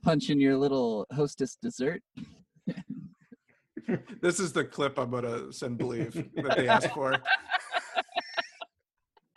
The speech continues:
Speaker 2: All right, well, we're gonna take, uh, roughly a month off,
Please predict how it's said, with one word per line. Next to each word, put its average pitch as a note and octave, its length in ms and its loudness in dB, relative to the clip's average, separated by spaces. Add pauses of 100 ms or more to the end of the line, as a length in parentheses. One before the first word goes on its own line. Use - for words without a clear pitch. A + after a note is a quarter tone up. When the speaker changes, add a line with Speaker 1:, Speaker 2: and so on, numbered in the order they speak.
(3000)
Speaker 2:
All E3+ 80 8
right, A3+ 180 10
well, F#3 140 8
we're A#3+ 180 8
gonna B3 240 4
take, A3 480 2
uh, A3+ 1600 -2
roughly C#4+ 340 -4
a C#4 40 0
month B3+ 240 -2
off, C4 220 0